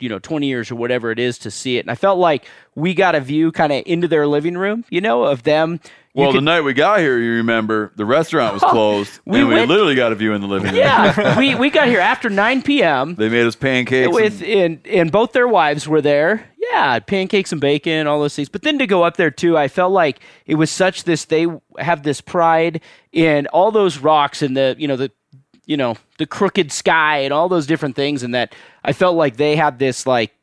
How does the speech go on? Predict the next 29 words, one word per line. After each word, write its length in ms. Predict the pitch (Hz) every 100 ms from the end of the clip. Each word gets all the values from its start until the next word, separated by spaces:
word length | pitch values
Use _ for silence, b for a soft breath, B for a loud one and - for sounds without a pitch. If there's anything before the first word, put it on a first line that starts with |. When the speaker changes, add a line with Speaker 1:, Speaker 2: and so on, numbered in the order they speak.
| _
Speaker 1:
they 120 | 185
just 200 | 180 175
opened 300 | 180 170 156
it 100 | 135
up, 300 | 135 151 -
and, 220 | 131 113 -
and 200 | 120 120
I 40 |
think 140 | 131 139
it 20 |
was 120 | 131
an 80 | 123 -
honor 480 | 151 156 147 131 - b b b
for 240 | _ 165 139
us 340 | 160 127 120 -
to 80 |
be 100 | 123
able 140 | 135 127
to 60 |
be 120 | 123 117
brought 380 | 107 131 135 -
into 420 | 131 135 - 131
something 240 | 127 113
that 60 | 110
was 80 | 110
so 120 | 127
special 360 | 107 107 95 104
for 120 | 107
them. 240 | 92 82